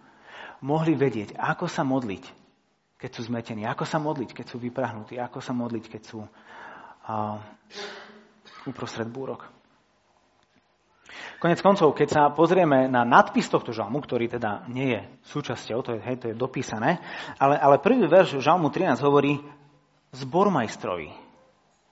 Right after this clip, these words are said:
Dávidov žalm. Zbormajstrovi,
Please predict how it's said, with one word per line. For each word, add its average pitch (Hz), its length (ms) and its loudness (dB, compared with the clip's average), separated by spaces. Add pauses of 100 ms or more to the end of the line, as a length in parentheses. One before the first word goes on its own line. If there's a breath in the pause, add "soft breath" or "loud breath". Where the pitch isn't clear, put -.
(140)
Dávidov 135 480 0
žalm. 127 320 -2 (1800)
Zbormajstrovi, 123 1040 -6